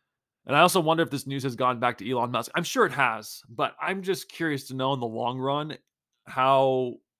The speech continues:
Tesla is gonna be able to figure out this battery storage issue. I mean, it happened in Australia, and apparently this other company, Vistra, is having overheating incidents in the past.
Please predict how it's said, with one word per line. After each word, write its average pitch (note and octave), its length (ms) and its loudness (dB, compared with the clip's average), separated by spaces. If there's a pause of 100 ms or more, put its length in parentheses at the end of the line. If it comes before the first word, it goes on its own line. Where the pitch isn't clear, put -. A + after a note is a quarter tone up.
Tesla C3+ 360 0
is A#2 80 -4
gonna C3 160 -6
be A#2+ 140 -2
able A#2 320 -4
to A2+ 480 -4 (160)
figure B2 200 -2
out A2+ 120 0
this A2 140 -10 (120)
battery A2 340 -4
storage A2+ 460 -8
issue. G2+ 400 -12 (880)
I A2 40 -18
mean, G#2 240 -16
it - 60 -20
happened G#2 260 -10
in G#2+ 80 -10
Australia, E3 540 0 (460)
and A#2 260 -4
apparently C#3+ 840 -6 (540)
this G#2+ 280 -12
other D3+ 160 -2
company, C3 300 -2
Vistra, C3 500 2
is A#2 80 -6
having B2 500 0
overheating C#3+ 560 -6
incidents C3 420 -4
in A#2 60 -10
the A2+ 80 -10
past. C#3 640 -4